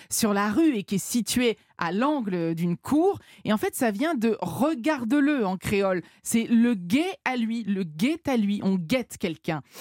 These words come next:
Et donc, on pouvait observer sans être remarqué depuis ce petit kiosque. On avait les oreilles qui traînent.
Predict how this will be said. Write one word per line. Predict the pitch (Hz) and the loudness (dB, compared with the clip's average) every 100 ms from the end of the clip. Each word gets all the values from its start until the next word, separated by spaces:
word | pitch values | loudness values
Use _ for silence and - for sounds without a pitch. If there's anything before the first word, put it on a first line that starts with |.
| - - - | -14 -12 -2
Et | 202 | 0
donc, | 269 339 - | 0 -4 -6
on | 220 | -4
pouvait | 208 208 233 311 - | 0 0 0 0 -2
observer | 233 - - 226 180 185 320 415 | -4 -4 -2 -2 -2 -2 -2 -2
sans | - - - 330 415 247 | -4 -2 0 -2 -2 -2
être | 302 - | -4 -2
remarqué | 220 214 208 - 349 | 0 0 -2 -4 -4
depuis | 285 294 | -2 -2
ce | 277 | -2
petit | 233 294 311 262 | -2 0 -2 -2
kiosque. | 269 285 196 | -2 -2 -2
On | 180 | -2
avait | 185 302 | 0 0
les | 214 175 | 0 0
oreilles | 175 311 | -2 -2
qui | 285 240 | -2 -4
traînent. | - 196 | -2 -2